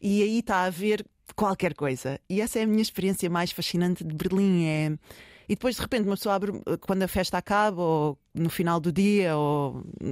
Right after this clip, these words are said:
no after, no sítio qualquer, uma pessoa abre a porta e tá no meio da rua, no centro de Berlim, ahm, com o cotidiano irreprimível à sua volta. E uma pessoa sabe que ali ao lado,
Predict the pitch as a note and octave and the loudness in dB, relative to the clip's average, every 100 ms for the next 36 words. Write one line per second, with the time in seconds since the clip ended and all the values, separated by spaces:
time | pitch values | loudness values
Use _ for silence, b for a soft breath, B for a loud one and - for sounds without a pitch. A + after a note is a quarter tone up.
0 | - - E3 E3 E3+ - - D#3+ E3+ F3 | -8 -4 0 2 2 0 -4 -2 -2 -2
1 | D#3 D#3+ D#3 D#3+ E3+ F3 B B B B | -2 0 0 0 -2 -2 B B B B
2 | B G3 G3+ - G#3 G3+ G3 G3+ G#3 - | B -2 0 0 2 2 0 0 0 0
3 | G#3 G3 G#3+ A3 - G#3 G#3 G3 G#3 G#3+ | -2 -2 -6 -4 -4 0 0 2 4 4
4 | A3 A3 G#3+ G#3+ G#3+ G#3 G#3 G#3 A3 - | 6 4 2 0 4 4 4 2 -4 -12
5 | _ - F#3+ - A#3 G#3+ G#3 F3 G3 G3+ | _ 0 2 4 2 2 0 0 2 4
6 | G3+ G3 G3+ - b b b b _ F3+ | 6 4 2 -2 b b b b _ 0
7 | F#3+ F#3+ F#3+ F#3+ G3+ G3+ - A3 G#3+ A#3 | 2 2 2 2 0 0 0 2 2 0
8 | - G#3+ G#3 A3 A3+ A#3 A#3 A3+ A#3 - | -2 -2 2 2 2 2 2 2 0 -2
9 | - _ - G#3+ - - A3+ B3 A3 A3+ | -12 _ -4 -2 -2 0 2 4 2 0
10 | A3 A3 A3+ G3+ G#3 F3+ - F3+ F#3+ - | 0 -2 -4 0 0 -2 -2 -6 -6 -2
11 | G3+ A3 - A#3+ - A3+ - A3 C#4 D4 | 0 2 0 0 0 -2 -2 0 2 4
12 | A#3 F#3 E3 E3+ | 4 4 0 -2